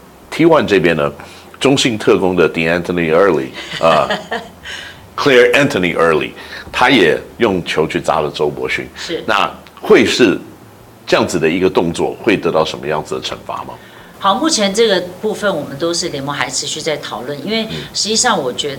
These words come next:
Speaker 2: 得，呃，不管是 P 联盟或是 T 联盟，我觉得这两个联盟现在在台湾，呃，我觉得是在一个非常重要的一个社会责任跟形象的一个，
Speaker 1: 嗯。
Speaker 2: 一个，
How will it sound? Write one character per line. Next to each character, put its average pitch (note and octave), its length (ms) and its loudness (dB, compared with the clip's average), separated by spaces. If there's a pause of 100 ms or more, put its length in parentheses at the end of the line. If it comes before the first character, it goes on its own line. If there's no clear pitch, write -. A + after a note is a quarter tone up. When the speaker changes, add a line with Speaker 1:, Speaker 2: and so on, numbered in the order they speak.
(140)
Speaker 2:
得， C3+ 540 -8
呃， A#2 160 -6
不 G3 160 -10
管 B2+ 240 -6
是 D#3 400 -2
P F3+ 200 -8
联 D#3+ 140 -4
盟 C#3+ 160 -8
或 D#3+ 140 -4
是 D3+ 120 -8
T - 280 -8
联 D#3+ 200 0
盟， B2+ 220 -6 (300)
我 F3+ 100 -6
觉 - 80 -6
得 D#4+ 80 0
这 C#4 40 0
两 D#3 180 0
个 D#3+ 80 -4
联 F3+ 180 -4
盟 E3+ 220 -4
现 A#3+ 180 0
在 - 60 0
在 A3+ 180 -2
台 D#3 240 -4
湾， F3 300 -4 (320)
呃， B2+ 260 -8 (120)
我 C#3+ 100 -8
觉 G3 140 -8
得 A3+ 120 0
是 A#3+ 220 -2
在 A#3 260 -2
一 F#3+ 120 -2
个 F#3 100 -4
非 G3 180 -6
常 F3+ 160 -2
重 F#3+ 160 -6
要 F3 160 -4
的 D#3+ 80 -4
一 C#3+ 140 -6
个 D3+ 160 -4
社 F3+ 240 -2
会 E3 200 -2
责 B2+ 380 -8
任 G3+ 300 2 (340)
跟 F#3 160 -8
形 - 400 -4
象 G3+ 300 -4
的 D3 80 -8
一 C#3+ 160 -12
个， C3 300 -10
Speaker 1:
嗯。 B2 180 -18
Speaker 2:
一 C#3+ 40 -18
个， C#3 140 -16